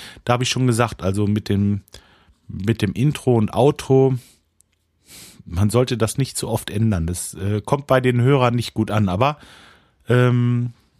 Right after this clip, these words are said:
ich mach das trotzdem, weil ich finde, so ein bisschen mal neue Farbe, das ist wie wenn man die Bude renoviert. Und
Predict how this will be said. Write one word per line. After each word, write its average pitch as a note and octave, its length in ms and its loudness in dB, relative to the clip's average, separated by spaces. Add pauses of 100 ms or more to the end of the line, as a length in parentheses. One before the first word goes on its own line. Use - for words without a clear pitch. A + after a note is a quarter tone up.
(120)
ich - 140 -6
mach C#3 100 0
das - 200 -2
trotzdem, F2 580 -2
weil G2 360 -2
ich - 160 -12
finde, B2 260 -2
so G#2+ 100 -4
ein A2+ 120 -2
bisschen A#2+ 560 -2 (760)
mal A2+ 240 4
neue A2+ 280 2
Farbe, A2 440 0
das F#2 200 -8
ist G#2+ 200 -6
wie G#2 160 -4
wenn G#2+ 100 -4
man G#2 140 0
die F#2 80 -4
Bude G2+ 300 -4
renoviert. D2+ 560 -8 (480)
Und F2 420 -8